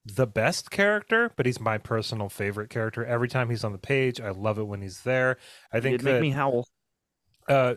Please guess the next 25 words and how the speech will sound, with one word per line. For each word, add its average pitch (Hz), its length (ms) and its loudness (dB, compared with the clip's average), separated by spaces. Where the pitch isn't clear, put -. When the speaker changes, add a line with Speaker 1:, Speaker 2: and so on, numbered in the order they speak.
Speaker 1:
Darrow 160 400 6
is 180 120 0
kind 147 220 2
of 131 60 0
a 123 60 2
grump, 110 400 -2
obviously, 131 720 2
and 110 180 -2
it's - 500 -6
fine. 120 600 -2
Uh, 110 420 0
his 117 360 -6
character 110 360 -4
calls 101 260 -2
for 131 280 2
it, 143 160 0
but, 117 340 2
um, 107 340 -2
we 131 140 2
are 180 180 6
in 175 120 0
Darrow's 117 400 0
head 120 440 -2
a 98 80 -2
lot. 90 840 -2